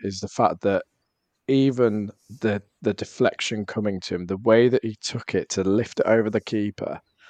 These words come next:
that was, was nice composure. Um, but it was even the fight up the top. I think he links up with Vokes well. I really, really, really see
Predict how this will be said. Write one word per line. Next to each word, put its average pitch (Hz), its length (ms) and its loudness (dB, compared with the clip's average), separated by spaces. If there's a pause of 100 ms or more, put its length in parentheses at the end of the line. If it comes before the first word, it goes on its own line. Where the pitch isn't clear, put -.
(220)
that - 180 -20
was, - 200 -16 (760)
was 87 140 -8
nice 90 380 -8
composure. 85 640 -6 (260)
Um, 87 480 0 (220)
but 117 180 6
it 143 100 6
was 139 200 6
even 127 300 4
the 110 80 -4
fight 131 360 6
up 101 180 2
the 104 100 -8
top. 139 380 4 (500)
I 123 80 -2
think 151 260 0
he 143 120 0
links 127 280 0
up 123 100 2
with 110 140 -6
Vokes 127 320 4
well. 95 280 2
I 120 100 4
really, 123 800 6 (120)
really, 127 420 8
really 110 320 4
see 98 500 2